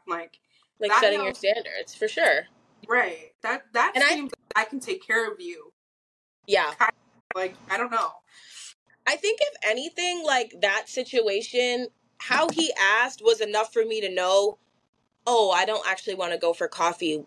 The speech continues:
Speaker 2: We can go for food. We can go to a restaurant, though." That, him asking for coffee, I think, was just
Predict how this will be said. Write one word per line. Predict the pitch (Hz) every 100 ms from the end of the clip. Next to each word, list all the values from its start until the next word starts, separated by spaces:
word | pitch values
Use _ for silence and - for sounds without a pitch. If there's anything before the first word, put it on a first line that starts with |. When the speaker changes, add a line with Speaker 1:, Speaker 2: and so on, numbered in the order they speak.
| _
Speaker 2:
We | 185
can | 175 175
go | 170
for | - 156
food. | - 196 226 - 185
We | 185
can | 175
go | 170
to |
a | 156
restaurant, | 160 220 - 165 156
though." | 165 165 160
That, | 190 294 302 - - _ _
him | 233 294 339
asking | 311 320 330
for | 269
coffee, | - 233 247 254
I | 220
think, | - 233
was | 233 214
just | 220 202 -